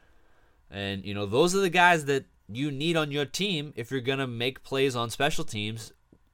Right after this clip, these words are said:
which in turn will help you win games and win championships, which is what this team does. So, I mean, it all works together. But, um,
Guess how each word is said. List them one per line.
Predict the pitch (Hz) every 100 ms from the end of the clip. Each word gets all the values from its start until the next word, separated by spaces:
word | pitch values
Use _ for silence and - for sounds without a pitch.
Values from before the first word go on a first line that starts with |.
| _ _ -
which | 113 139 -
in | 139 123
turn | 143 143 123
will | 127
help | 127 127
you | 127
win | 107 120 113
games | 107 113 135
and | 120
win | 117 127
championships, | 139 160 117 95 82 82
which | 95 95
is |
what | 98 110
this | 110
team | - 120
does. | 156 - - _ _ _ _ _ _
So, | - 117 110
I | 110
mean, | 117
it | 127
all | 175 160
works | 156 151
together. | - 104 101 - _ _ _ _ - - - - - _
But, | 110 98 -
um, | 104 95 90